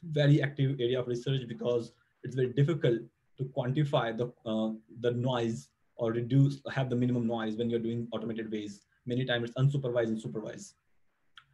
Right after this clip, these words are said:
What it does when you create a knowledge graph, so all these methods in the, uh, mentioned in the knowledge extraction as well as graph construction,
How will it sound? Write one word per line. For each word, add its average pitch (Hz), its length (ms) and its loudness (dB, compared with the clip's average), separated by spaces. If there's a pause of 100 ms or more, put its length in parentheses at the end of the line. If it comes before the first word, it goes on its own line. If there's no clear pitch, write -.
(120)
What 170 200 4
it 151 140 6
does 147 240 8
when 151 140 6
you 147 100 6
create 151 200 0
a - 20 4
knowledge 143 280 4
graph, 226 300 -2 (560)
so - 240 4 (480)
all 233 200 4
these 226 140 6
methods 143 580 4 (420)
in 151 80 10
the, 147 360 10
uh, 123 160 4
mentioned 180 480 4
in 147 120 6
the 135 80 -2
knowledge 131 280 4
extraction 165 680 -4
as 127 100 2
well 135 120 2
as 120 120 -2 (120)
graph 151 340 0
construction, 143 720 0